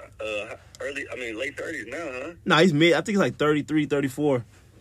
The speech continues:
Speaker 1: Thirty-three, oh, yeah, okay.
Speaker 2: He a little younger
Speaker 1: Yeah,
Speaker 2: than
Speaker 1: so
Speaker 2: me,
Speaker 1: he's
Speaker 2: but
Speaker 1: young.
Speaker 2: man, that dude there, that dude can flat out play.
Speaker 1: Yeah, I've only, I've only, I've only seen him that one season. Um, I, I guess,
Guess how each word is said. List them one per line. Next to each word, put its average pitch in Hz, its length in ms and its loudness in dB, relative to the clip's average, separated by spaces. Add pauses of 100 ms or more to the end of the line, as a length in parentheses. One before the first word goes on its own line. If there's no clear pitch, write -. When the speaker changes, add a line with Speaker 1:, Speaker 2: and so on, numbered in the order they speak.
(400)
Speaker 1:
Thirty-three, - 320 -12
oh, 98 120 -6
yeah, 95 360 -10
okay. - 160 -12 (180)
Speaker 2:
He 170 60 4
a 196 60 8
little 156 160 6
younger 139 240 0
Speaker 1:
Yeah, 127 60 -2
Speaker 2:
than 131 40 -2
Speaker 1:
so 139 60 -4
Speaker 2:
me, 147 80 -2
Speaker 1:
he's 123 100 -4 (100)
Speaker 2:
but 104 120 -4
Speaker 1:
young. 98 160 -4
Speaker 2:
man, 139 180 0
that 190 160 -2
dude 120 280 0
there, 127 180 -2
that 202 180 -4
dude 127 140 -6
can 117 80 -8
flat 123 240 -4
out 104 160 -8
play. 101 300 -8 (1600)
Speaker 1:
Yeah, 120 180 -8
I've 135 80 -10
only, 180 180 -10
I've 151 180 -12
only, 160 260 -10
I've 139 120 -10
only 156 180 -8
seen 185 200 -14
him 160 120 -10
that 123 180 -10
one 127 220 -12
season. - 440 -12 (140)
Um, 104 280 -14 (960)
I, 98 360 -12
I - 20 -10
guess, 131 240 -12